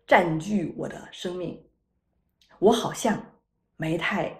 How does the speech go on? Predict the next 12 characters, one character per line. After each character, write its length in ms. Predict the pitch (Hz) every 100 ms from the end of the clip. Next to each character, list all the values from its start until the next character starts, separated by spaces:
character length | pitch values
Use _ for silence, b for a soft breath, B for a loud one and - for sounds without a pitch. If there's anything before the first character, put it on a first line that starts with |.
| - _
多 180 | 208 208
的 80 | 175
时 340 | - 170 170
间 320 | 208 247 247
去 220 | 240 -
思 200 | 151 - 311
考， 440 | - - - - - B B -
也 200 | 151 -
不 100 | 151
太 180 | 226 226
需 260 | - -
要。” 300 | 226 - -